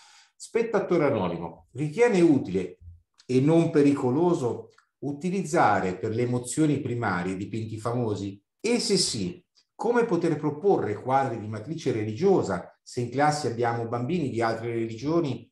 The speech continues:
con famiglie toste? Su toste immagino magari ortodosse, insomma un po', ecco. Mm, il portare, mi ricordo Laura, magari forse riesco a capire cosa intendeva,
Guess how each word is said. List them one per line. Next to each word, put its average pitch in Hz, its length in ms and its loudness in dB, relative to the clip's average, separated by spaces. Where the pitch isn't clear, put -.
con 131 280 -2
famiglie 117 440 0
toste? 117 880 -4
Su - 160 -18
toste 123 460 -2
immagino 98 480 -4
magari 98 360 -2
ortodosse, 98 800 -6
insomma 95 300 -10
un 95 80 -12
po', 101 140 -8
ecco. - 380 -10
Mm, 110 380 -10
il 123 160 -8
portare, 131 640 2
mi 131 80 -6
ricordo 143 380 0
Laura, 131 240 4
magari 120 240 -4
forse 120 300 -6
riesco 101 280 -2
a 98 40 -10
capire 110 340 -4
cosa 104 140 -6
intendeva, 104 640 -4